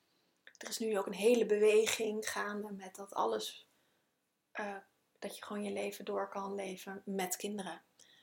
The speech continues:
Ehm, maar hoe je het wendt of keert, er worden offers gegeven. En dat is op zich niet erg, hè? Ehm,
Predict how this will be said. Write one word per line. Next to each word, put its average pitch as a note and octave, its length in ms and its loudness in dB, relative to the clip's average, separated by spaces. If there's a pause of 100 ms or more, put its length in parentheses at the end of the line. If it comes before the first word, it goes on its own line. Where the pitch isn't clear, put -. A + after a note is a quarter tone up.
(300)
Ehm, F#3 600 -8 (360)
maar F#3 220 -4
hoe D#4 340 4
je A#3+ 120 -2
het - 120 -6
wendt A3+ 260 0
of - 140 -14
keert, A3+ 440 -6
er G#3+ 140 -8
worden G#3+ 440 -4 (100)
offers - 600 -2 (920)
gegeven. - 360 -4
En G#3+ 60 -6
dat G#3+ 80 2
is A3+ 60 -4
op G#3+ 100 -4
zich B3 200 0
niet G#3+ 160 -2
erg, F#3+ 360 -2
hè? A3+ 160 -2 (1080)
Ehm, G3 720 -14